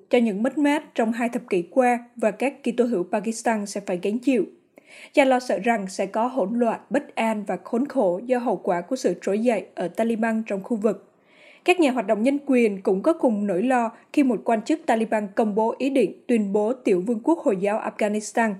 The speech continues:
Đây là tên của đất nước dưới sự cai trị của Taliban cho đến khi họ bị lật đổ vào năm hai nghìn lẻ một. Vào năm đó, khoảng mười lăm tín hữu đi dự lễ đã bị giết bởi các tay súng tại nhà thờ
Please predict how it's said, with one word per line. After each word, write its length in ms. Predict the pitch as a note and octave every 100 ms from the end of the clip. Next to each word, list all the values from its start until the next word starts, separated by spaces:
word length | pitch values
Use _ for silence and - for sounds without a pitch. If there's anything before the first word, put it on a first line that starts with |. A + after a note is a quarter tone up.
| _ _ _ -
Đây 220 | - C4 A#3+
là 120 | A3+
tên 380 | - C4 C4 B3+
của 180 | A#3
đất 200 | G3+ B3
nước 200 | C#4+ D#4 D#4+
dưới 120 | -
sự 140 | D#4 F#3
cai 180 | A#3 A#3
trị 260 | A#3+ F3
của 120 | - F3+
Taliban 500 | A#3 A#3 G#3+ A3+ G3+ - -
cho 100 | G#3+
đến 160 | A3
khi 220 | - C#4
họ 180 | A#3+ A3
bị 140 | F3+ G3
lật 200 | G3 -
đổ 220 | F#3+ F#3
vào 120 | A#3+
năm 180 | A3 A3+
hai 140 | -
nghìn 220 | A3+ A3 F#3
lẻ 80 |
một. 360 | G3 C4 A3+ - _ _ _ - _
Vào 120 | C4
năm 180 | A#3 B3
đó, 260 | A#3+ A3 B3+
khoảng 280 | - F#3+ G3+
mười 100 | A#3
lăm 140 | A3+
tín 180 | A3 B3+
hữu 220 | D4 A3
đi 180 | G3+ C#4
dự 140 | B3+ G3
lễ 300 | G#3 F#3+ G3+
đã 140 | C#4
bị 200 | B3 F#3+ F3
giết 260 | C4+ D4+
bởi 100 | F3+
các 220 | E3+ C#4+
tay 160 | - G#3
súng 360 | G3 A#3 A3+ D#4+
tại 120 | G#3+
nhà 120 | G3+
thờ 200 | G3 G#3